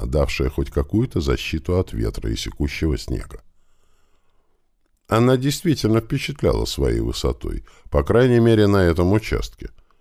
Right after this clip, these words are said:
Приблизившись вплотную, Глеб повернул вправо, держась рядом. Не потому, что где-то она должна стать ниже, нет. Еще утром, когда видимость позволяла, загнали они с Рустамом пленника на высокое дерево,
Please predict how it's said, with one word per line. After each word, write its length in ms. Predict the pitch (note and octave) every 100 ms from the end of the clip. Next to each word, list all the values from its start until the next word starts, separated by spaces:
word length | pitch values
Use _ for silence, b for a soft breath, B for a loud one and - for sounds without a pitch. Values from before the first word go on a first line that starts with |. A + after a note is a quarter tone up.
| _ -
Приблизившись 840 | - A#2 C3+ D3 B2+ A2+ - -
вплотную, 640 | - A2 G#2+ - C#3 C#3+ F2
Глеб 280 | F2+ A2+ -
повернул 460 | G#2+ G2 G#2 A#2+
вправо, 480 | - - A#1 A1+ G#1+
держась 460 | A1+ C2 E2 G#2 -
рядом. 420 | C2 F#2+ - - b b b b
Не 240 | - A2 B2+
потому, 440 | C3 B2 C3+ C#3+
что 160 | - F#2
где-то 380 | D2+ D2+ D2 C#2+
она 180 | C2+ C2
должна 380 | C#2 C2+ B1+
стать 300 | A1 B1 B1
ниже, 380 | B1+ A1 G1+ G#1+
нет. 460 | A2 A2 A1 - - b b b
Еще 340 | - A#2+ - E3
утром, 380 | A#2+ D2 C2 B1+
когда 280 | C#2+ D#2
видимость 540 | E2 D#2+ C2+ C2+ C#2+ -
позволяла, 760 | D2+ E2 F2 B2+ D3+ D2 - b b b
загнали 560 | D2+ F2+ G#2 D3 D3
они 260 | G#2 F#2+ F#2+
с 100 | -
Рустамом 540 | E2 - B2+ B2+ E2
пленника 460 | F2 A#2 B2 - D#2+
на 100 | C#2+
высокое 560 | - - F#2+ - A2
дерево, 500 | G2 D2 G1+ G1+ G1+